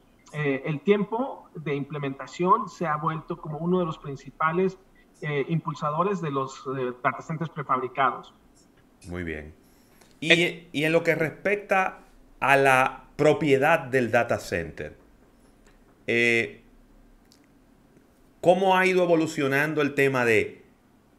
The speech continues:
Speaker 2: yo quiero tener mi propio data center versus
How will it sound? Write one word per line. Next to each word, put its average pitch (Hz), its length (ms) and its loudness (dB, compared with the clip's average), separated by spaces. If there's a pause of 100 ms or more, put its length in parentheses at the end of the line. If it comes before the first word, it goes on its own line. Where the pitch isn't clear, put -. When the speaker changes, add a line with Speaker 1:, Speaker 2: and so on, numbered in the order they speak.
(540)
Speaker 2:
yo 127 200 2
quiero 147 360 4
tener 131 320 2
mi 135 280 -2
propio 143 460 2
data 120 260 4
center 107 600 -4 (480)
versus 135 800 2